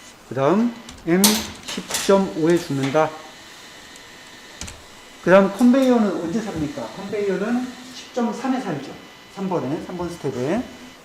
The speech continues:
M 십 점 삼에 살고 그 다음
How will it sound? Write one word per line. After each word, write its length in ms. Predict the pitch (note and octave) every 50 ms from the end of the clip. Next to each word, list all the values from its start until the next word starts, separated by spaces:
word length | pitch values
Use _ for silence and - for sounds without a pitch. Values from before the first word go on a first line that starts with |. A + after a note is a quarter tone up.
| - - - - - - - - - - - - E3+
M 440 | D#3+ E3 F3 F#3 F#3+ G3 G#3 G#3+ - - - -
십 420 | - - - - - - - - -
점 300 | - F#3+ F3+ F3 F3 E3+
삼에 260 | - F#3 F3 E3+ E3
살고 560 | D3+ E3 D3 C#3 C3+ C#3 E3+ G3+ A3+ C4 C#4+ - - - - - - - - - - - - -
그 80 | C3+
다음 360 | C#3+ C#3+ D3 F3+ A3+ B3+ C4+